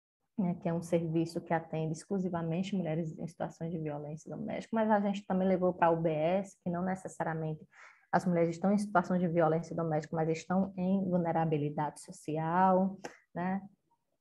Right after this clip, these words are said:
A gente, não, teve uma, a gente, né, junto com Bolsa do Povo, né, uma, uma, uma bolsa auxílio de duzentos e dez reais, são, foram sessenta horas de curso, né, uma semana, foi de segunda a sexta-feira.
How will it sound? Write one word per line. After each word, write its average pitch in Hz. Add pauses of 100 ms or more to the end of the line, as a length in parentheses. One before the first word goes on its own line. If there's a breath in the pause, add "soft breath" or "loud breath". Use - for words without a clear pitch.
(300)
A 165
gente, 170
não, 156
teve 175
uma, 180
a 165
gente, 165 (560 soft breath)
né, 175
junto 180
com 185
Bolsa 175
do 160
Povo, 160
né, 170
uma, 175
uma, 165 (240)
uma 165
bolsa 160
auxílio 170
de 160
duzentos 175
e 170
dez 156
reais, 156 (480 loud breath)
são, -
foram 165
sessenta 170
horas 160
de 165
curso, 185
né, 180
uma 165
semana, 170
foi 160
de 156
segunda 165
a 165
sexta-feira. 170